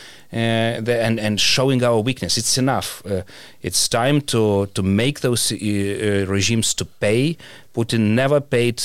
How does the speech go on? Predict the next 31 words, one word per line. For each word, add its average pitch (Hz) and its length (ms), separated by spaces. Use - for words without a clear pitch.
and 101 180
Russia 127 400
regime 110 480
never 117 220
paid 104 380
from 110 260
Yalta. 117 540
The 95 100
West 120 280
was 113 140
shaking 143 480
hands 123 420
of 107 120
the 113 80
killer. 123 460
They 87 120
sacrificed 110 800
us. - 280
You 101 60
know, 92 140
thirty 156 400
thousand 147 420
troops 117 400
after 110 260
the 98 100
Second 135 440
World 117 160
War 101 280
were 92 120
fighting 117 460
Soviets. 98 480